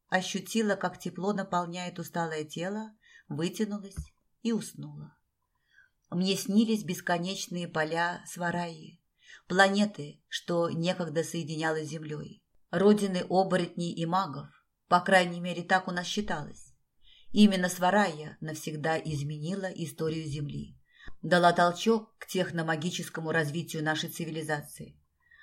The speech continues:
но сама медленно умирала, загубленная нерадивыми жителями. Колдуны веками пользовались магией,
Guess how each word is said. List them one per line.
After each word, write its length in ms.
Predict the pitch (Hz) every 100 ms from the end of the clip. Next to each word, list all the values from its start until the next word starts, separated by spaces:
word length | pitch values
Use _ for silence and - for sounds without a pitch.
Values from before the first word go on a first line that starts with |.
| -
но 160 | 170 175
сама 540 | 196 170 170 180 180 -
медленно 680 | 165 170 170 160 156 156 151
умирала, 720 | 156 156 156 156 151 - - _ _ -
загубленная 960 | 156 160 143 170 165 170 160 160 156 -
нерадивыми 760 | 160 156 156 139 151 156 151
жителями. 720 | 147 156 - 143 151 143 - _ _ _ - - -
Колдуны 460 | - 185 175 185 196
веками 440 | 185 180 208 160
пользовались 600 | 156 170 156 160 160 156
магией, 640 | 175 165 139 151 - -